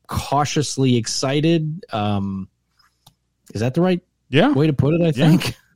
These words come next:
Speaker 2: Well, at the end of the day, though, he still has to do his job. Fields got to do his job, but, but
Speaker 1: Yeah.
Speaker 2: um, Pace and Nagy are both on the hook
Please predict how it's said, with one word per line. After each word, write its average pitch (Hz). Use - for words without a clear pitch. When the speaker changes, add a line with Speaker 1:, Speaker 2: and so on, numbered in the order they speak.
Speaker 2:
Well, 247
at 180
the 214
end 208
of 180
the 165
day, 185
though, 113
he 170
still 170
has 143
to 127
do 127
his 117
job. 107
Fields 123
got 120
to 107
do 110
his 98
job, 95
but, -
but 120
Speaker 1:
Yeah. 110
Speaker 2:
um, 123
Pace 165
and 120
Nagy 131
are 104
both 135
on 107
the 95
hook -